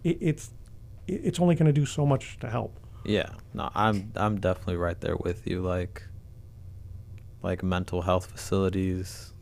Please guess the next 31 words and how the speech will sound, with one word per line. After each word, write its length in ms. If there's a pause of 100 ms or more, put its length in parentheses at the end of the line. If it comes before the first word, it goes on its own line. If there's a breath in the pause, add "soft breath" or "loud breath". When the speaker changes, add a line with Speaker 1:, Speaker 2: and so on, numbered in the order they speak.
(180)
Speaker 2:
rehab, 640 (460)
job 320
opportunities, 760
like 140
you 80
said, 300
Speaker 1:
Yep. 80
Speaker 2:
like 300 (1600 loud breath)
it, 160 (220)
it 120
goes, 380 (180)
it, 240
it's 160
very 260
deep, 280 (540)
and, 160 (280)
and 140
I 80
think 260
it 80
is 160
honestly 420
a 60
little 380
unfair 560
to 160
put 200
it 80
all 180
on 160
police. 500